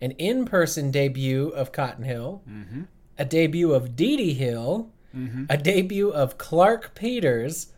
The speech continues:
Speaker 1: another one of Bobby's classic school, schoolmate chums, and some good old, good old Stuart Dooley.
Speaker 2: Mm-hmm. Mm-hmm.
Speaker 1: Alrighty, Mark, you wanna give us a synopsis of, uh, of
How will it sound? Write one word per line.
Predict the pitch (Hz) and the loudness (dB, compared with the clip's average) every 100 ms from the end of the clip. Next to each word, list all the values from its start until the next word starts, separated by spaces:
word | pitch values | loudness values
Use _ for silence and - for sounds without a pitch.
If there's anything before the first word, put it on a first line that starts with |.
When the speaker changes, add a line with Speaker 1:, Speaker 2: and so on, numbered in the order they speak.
| - | -6
Speaker 1:
another | 135 135 147 170 196 151 | 0 2 4 4 4 4
one | 135 131 | 4 0
of | 120 | -2
Bobby's | 120 117 117 110 | -4 -6 -6 -10
classic | - 123 - 110 | -8 -8 -8 -12
school, | - 123 110 110 - | -10 -8 -8 -10 -12
schoolmate | - - 170 156 139 | -10 0 0 2 -2
chums, | - 135 113 110 156 - - - - - - - | -4 -4 -4 -6 -8 -10 -16 -20 -20 -20 -20 -4
and | 170 175 175 | 2 4 4
some | 175 143 | 0 -2
good | 139 143 | 0 0
old, | 135 131 | 0 2
good | 160 | 4
old | 175 143 | 4 4
Stuart | - 156 139 | 0 -2 -2
Dooley. | 120 131 117 101 - - 110 | -2 -4 -4 -10 -14 -20 -16
Speaker 2:
Mm-hmm. | 113 107 131 175 - - _ - _ _ | -16 -12 -12 -14 -20 -20 _ -20 _ _
Mm-hmm. | 101 92 104 160 - - - - - - - _ | -20 -16 -14 -16 -18 -20 -20 -20 -20 -20 -20 _
Speaker 1:
Alrighty, | 139 180 190 220 208 139 | 4 8 10 10 6 0
Mark, | 147 180 208 | -2 -2 -2
you | 214 | 2
wanna | 254 | 2
give | 247 | 2
us | 254 | -2
a | 254 | -2
synopsis | - 160 127 143 - 185 | -2 0 2 0 -4 -2
of, | 180 139 135 | 4 4 6
uh, | 139 131 131 123 | 6 6 4 2
of | 143 127 - | 0 -2 -4